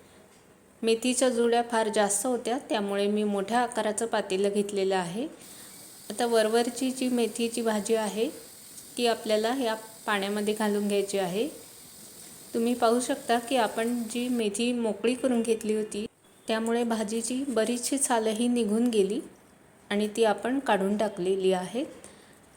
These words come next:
आता ही भाजी आपल्याला छानपैकी धुवून घ्यायची आहे. हलक्या हाताने पाण्यामध्ये ही भाजी बुडवून घ्यायची आणि चांगली वरखाली करून धुवून घ्यायची.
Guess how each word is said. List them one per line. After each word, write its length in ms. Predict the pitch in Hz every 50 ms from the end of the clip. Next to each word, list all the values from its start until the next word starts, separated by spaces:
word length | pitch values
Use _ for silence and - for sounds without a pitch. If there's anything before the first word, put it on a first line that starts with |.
| - - - -
आता 160 | - - 208
ही 120 | 208 208 214
भाजी 320 | 196 202 202 196 202 226
आपल्याला 420 | 226 220 220 220 214 214 220 226 233 233
छानपैकी 720 | - - 220 214 214 220 226 233 220 220 - 247 269 302 311 - -
धुवून 400 | 233 202 202 190 214 226 220 214
घ्यायची 340 | 202 196 190 180 185 - 196
आहे. 320 | 190 180 170 170 180 175 - - - - - - - - - - - - - - - _ _ _ _ - - - - - - -
हलक्या 300 | 240 226 226 226 269 262
हाताने 460 | 254 240 226 240 220 214 208 220 269 330 - - - - - - - - -
पाण्यामध्ये 480 | 214 202 196 208 208 208 202 208 214
ही 140 | 214 214 214
भाजी 360 | 208 202 190 190 185 196 214 220
बुडवून 420 | 202 202 208 202 208 220 247 247
घ्यायची 440 | 240 233 220 214 208 - 220 240 302 - - - - - - _ _ _ _ _ - - - - - 320
आणि 200 | 226 208 226 233
चांगली 420 | 233 - 233 220 220 226 233 262
वरखाली 500 | 254 226 214 220 220 220 - 233 233 240
करून 340 | 233 - 214 202 208 226 302 - - - - - - - - - -
धुवून 320 | 214 214 208 208 202 196
घ्यायची. 440 | 190 185 180 180 175 - - 180